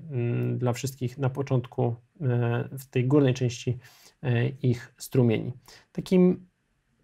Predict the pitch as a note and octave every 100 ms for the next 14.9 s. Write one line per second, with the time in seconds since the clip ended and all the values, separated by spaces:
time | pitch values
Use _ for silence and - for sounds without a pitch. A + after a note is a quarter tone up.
0 | _ D3+ C#3+ C#3 C#3 C#3 C3+ - E3+ -
1 | C#3 D3 C#3 E3 D3+ C#3+ C3+ C#3+ C3 B2+
2 | B2 B2+ C3 C3+ C3+ C#3 B2+ B2+ C3 B2+
3 | B2+ - C3+ C3+ - _ - C3 B2+ B2
4 | F#3 F#3+ F3+ E3 D3+ - D3+ C#3+ C#3 C3+
5 | - - - C#3+ C#3 C#3 C3 - - -
6 | - B2+ A#2+ B2+ - C3 B2+ A#2+ B2 A#2
7 | A#2 B2 B2+ - B2+ A#2+ C3 E3+ D3+ C3+
8 | C#3 C3+ C3+ C3+ - _ A#3 F#3 D3+ C3+
9 | C3 C#3 C3+ C3 A#2+ A#2+ A2+ B2 A#2+ A#2
10 | - - - _ _ _ C3+ B2 C#3 F3
11 | E3+ D3 D3 D3 C#3 C#3 D#3 C#3 - -
12 | - F3+ G#3 F#3+ C#3 C3+ C3+ - B2 -
13 | A#2+ A#2+ A2 B2 A#2+ A#2 A#2 A#2 A#2 A2
14 | B2+ B2+ A#2+ A#2+ A2+ B2 - A#2+ B2